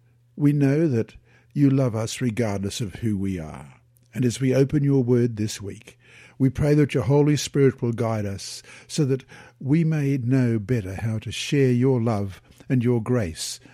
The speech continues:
and your soon coming with those around us. We pray in Jesus' dear name. Amen. Our memory text this week is Jeremiah chapter twenty-nine and verse seven.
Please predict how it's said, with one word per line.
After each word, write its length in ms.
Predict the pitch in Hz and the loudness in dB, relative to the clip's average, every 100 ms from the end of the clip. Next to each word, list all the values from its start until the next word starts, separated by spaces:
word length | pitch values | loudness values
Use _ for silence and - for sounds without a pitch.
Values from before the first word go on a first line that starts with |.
| - | 0
and 140 | 131 | 2
your 120 | 117 117 | 2 0
soon 380 | - 143 131 | 0 0 0
coming 480 | - 175 110 78 87 - - _ | -2 -2 -2 -4 -8 -16 -20 _
with 180 | 127 - | -2 0
those 400 | 120 107 107 107 | -2 -2 -2 -2
around 460 | 113 101 90 82 78 | -4 -4 -8 -8 -10
us. 340 | 67 - - - _ _ | -12 -14 -14 -18 _ _
We 160 | 120 107 | -4 -2
pray 320 | - 113 117 | -2 0 0
in 440 | 127 110 104 101 | -2 -4 -2 -2
Jesus' 480 | 92 139 117 113 - | 0 0 0 -2 -2
dear 220 | 151 170 | 2 2
name. 480 | 107 76 - 90 98 - - - _ 120 | 2 -4 -10 -12 -14 -16 -20 -20 _ -2
Amen. 500 | 107 90 85 - - _ _ _ _ _ | -2 -2 -10 -18 -20 _ _ _ _ _
Our 140 | 135 110 | 0 2
memory 340 | 120 202 127 | 2 2 0
text 300 | - 120 - | -4 -8 -6
this 200 | 127 - | -6 -4
week 300 | 143 214 - | -4 -2 0
is 220 | 117 101 | 0 0
Jeremiah 560 | - 208 104 98 95 95 | -2 0 0 -2 -2 -2
chapter 340 | 113 98 104 | -4 -4 -6
twenty-nine 800 | - 185 110 98 98 107 160 185 - | 0 0 0 -2 -4 -4 -4 -6 -4
and 360 | 117 127 123 | -2 0 -2
verse 440 | 95 98 92 - - | -2 -4 -4 -10 -16
seven. 800 | - - 156 95 85 90 92 | -16 -6 -6 -4 -8 -12 -14